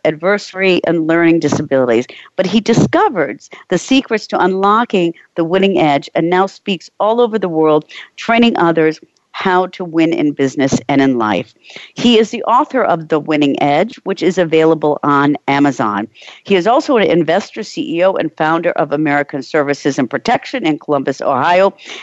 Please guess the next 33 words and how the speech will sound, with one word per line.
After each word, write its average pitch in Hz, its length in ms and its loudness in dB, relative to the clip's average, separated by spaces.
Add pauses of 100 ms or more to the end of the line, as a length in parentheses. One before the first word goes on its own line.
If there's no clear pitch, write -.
and 160 200 0
Bridge 196 300 -4
Builders 170 380 0
International. 147 760 0
He 143 160 -4
serves 220 300 -2
on 196 100 2
the 175 80 2
board 165 320 2
of 156 160 -2
King's 151 380 2
Ransom 135 420 -2
Foundation. 127 640 0 (400)
He 202 100 2
has 190 120 0
helped 233 300 0
transfer 196 540 0 (200)
thousands 262 480 2
of 190 160 -4
corporate 190 340 0
environments, 190 640 0 (300)
built 165 220 2
leadership, 208 540 -2
trained 151 360 0
teams, 190 480 2 (260)
and 170 220 2
impacted 170 760 0
youth 156 220 -8
development 139 600 0
in 139 100 -6
schools 143 420 -6
and 127 140 -4
programs. 120 440 -2